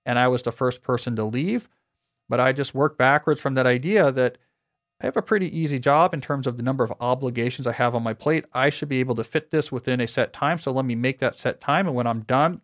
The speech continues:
I am done. Janice, if you use a time block planner, I want you to focus in particular on that shutdown complete checkbox.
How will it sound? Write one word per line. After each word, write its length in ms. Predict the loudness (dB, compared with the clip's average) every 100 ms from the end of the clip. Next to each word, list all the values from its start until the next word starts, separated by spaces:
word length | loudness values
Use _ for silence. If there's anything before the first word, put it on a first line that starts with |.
| _
I 140 | -6 -6
am 220 | -6 -6
done. 400 | 0 0 0 -4 _ _ _ _ _ _ _ -10
Janice, 400 | -2 2 2 0
if 100 | -2
you 120 | -2
use 240 | 0 0 0
a 100 | -2
time 340 | -2 -2 -2
block 280 | 2 0 0
planner, 400 | -2 -2 0 0
I 80 | 0
want 240 | -2 -4
you 80 | -6
to 60 | -6
focus 420 | -2 0 -2 -4
in 160 | -8
particular 720 | -6 -8 -4 -4 0 2 2 2
on 140 | -2
that 180 | -4 -8
shutdown 480 | -4 -4 -2 -2 -2
complete 420 | -6 -6 -8 -8
checkbox. 680 | -4 -4 2 2 2 -4